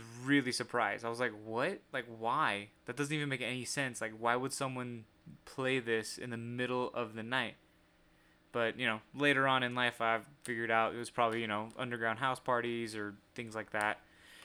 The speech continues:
Anyways, so from then on, my bedroom <laughs> in the middle of the night became a, a mini, like, pirating, uh, cassette tape pirating, uh, music studio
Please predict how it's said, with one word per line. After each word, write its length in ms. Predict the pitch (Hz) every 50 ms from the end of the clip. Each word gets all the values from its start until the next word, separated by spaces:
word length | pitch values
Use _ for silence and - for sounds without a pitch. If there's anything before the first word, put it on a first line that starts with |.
| - - - - -
Anyways, 480 | 151 147 143 131 123 120 110 - - - - _ _ _ _ _ _ _ - _ _ _ _ _ _ _ - - - - -
so 440 | - - - 160 147 135 131 127 - _ _ _ -
from 340 | - - 151 139 131 127 123
then 200 | 139 151 160 151
on, 340 | 139 127 123 123 123 123 117 - - _ _ _ _ _ _ - _ _ _ _ _ _ -
my 420 | 131 123 120 120 123 127 135 139
bedroom 680 | 127 123 127 127 127 123 117 120 120 117 117 117 117 107 - - - -
<laughs> 240 | - - - 185 -
in 100 | 147 131
the 80 | 127 123
middle 300 | 123 127 135 135 135 131
of 40 |
the 80 | 127 131
night 320 | 131 123 123 120 113 -
became 680 | 120 123 113 - - - 123 120 120 120 117 117 117 - _ - - - - - - - - _ _ _ - - -
a, 220 | 131 127 127 131
a 40 | 127
mini, 680 | 123 123 127 127 131 135 131 127 123 120 113 110 101 104 _ _ _ _ _ _ _ _ _ _ _ _ _ -
like, 320 | - 120 117 107 101 -
pirating, 760 | - - 135 127 127 127 127 123 123 120 120 120 120 117 117 - _ _ _ _ _ _ _ _ _ _ _ _ _ _ -
uh, 140 | 131 123 120
cassette 420 | - - 131 - - 156 143 -
tape 220 | - 151 143 - -
pirating, 600 | - 135 131 127 127 123 127 123 123 123 120 117
uh, 280 | 113 110 110 110 110 107
music 380 | 117 123 127 120 117 117 -
studio 520 | - - 117 113 110 110 110 107 107 104